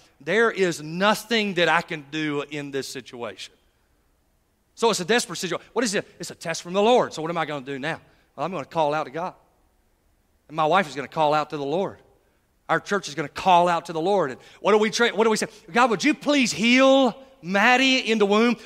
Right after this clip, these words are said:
Would you take care of this? Show yourself to be a healer." Right? So then my wife goes back to the same doctor. They do the same test. And then they put the results of that test next to the results of the previous test, and they say,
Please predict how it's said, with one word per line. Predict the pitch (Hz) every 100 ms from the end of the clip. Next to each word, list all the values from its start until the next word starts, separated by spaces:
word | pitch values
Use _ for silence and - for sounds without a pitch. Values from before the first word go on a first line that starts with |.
| -
Would | 180
you | 294
take | - 208
care | - 277
of | 262
this? | 269 - -
Show | - - 294 320
yourself | 285 277 - 262 233 -
to | 214
be | 233 220
a | 185 139 -
healer." | - - 214 277 233 151 - - - _ _ -
Right? | 170 175
So | 160
then | 143 - _ _ _
my | - 147
wife | 143 139
goes | 147 131
back | 143 139 -
to | 135
the |
same | 110 143 127
doctor. | 139 143 139
They |
do | 135 131
the |
same | - 135
test. | 120 143 147 151 - _ _ _
And | 147
then |
they | 147
put | - 151 127
the | 131 110 _ _
results | 120 117 170 -
of | 143
that | 165 -
test | 147 127 156 -
next | 151 -
to | 156
the | 139
results | 123 170 170 -
of | 147
the | 120
previous | - 254 160 120
test, | - 147 151
and | 143
they | 135
say, | 143 131